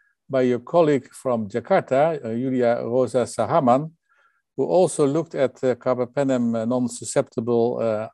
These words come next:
Acinetobacter in her studies that were published in two thousand and eighteen, I think. And she found also, uh,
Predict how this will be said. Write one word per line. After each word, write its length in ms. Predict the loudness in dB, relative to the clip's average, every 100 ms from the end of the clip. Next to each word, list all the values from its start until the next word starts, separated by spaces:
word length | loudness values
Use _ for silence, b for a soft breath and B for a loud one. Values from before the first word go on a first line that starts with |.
| -6
Acinetobacter 800 | -4 -2 -4 -4 -4 -4 -4 -6
in 120 | -4
her 340 | 0 0 0 -6 _ _ _ _
studies 520 | -2 4 4 2 -4
that 140 | -8 -4
were 140 | -4
published 480 | -2 -2 0 -4 -4
in 200 | -8 -8 _
two 140 | -8 -8
thousand 600 | -4 -2 -2 -4 -10 -10
and 240 | -8 -8 -6
eighteen, 600 | -4 -4 -4 -4 -2 -4 -8
I 40 | -8
think. 320 | -4 -4 -6 _ B B B B B _ _ _ _
And 220 | -2 -2
she 160 | -2 -6
found 400 | 2 4 4 2
also, 600 | -2 -2 0 0 2 0
uh, 280 | 0 0